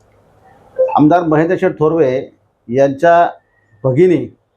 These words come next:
असा त्यांचा सुरू झालेला प्रवास, ते सुधाकर शेठ घारे यांच्या भगिनी.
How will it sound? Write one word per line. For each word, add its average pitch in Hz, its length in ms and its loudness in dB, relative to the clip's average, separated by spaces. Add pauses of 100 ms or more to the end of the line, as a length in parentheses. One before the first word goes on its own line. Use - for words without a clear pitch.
(440)
असा 170 200 -2
त्यांचा 160 320 -2
सुरू 160 260 0
झालेला 143 240 0
प्रवास, 143 500 -2 (960)
ते 156 60 -2
सुधाकर 156 420 -2
शेठ 170 200 -2
घारे 131 400 0 (120)
यांच्या 156 360 -2
भगिनी. 107 340 -2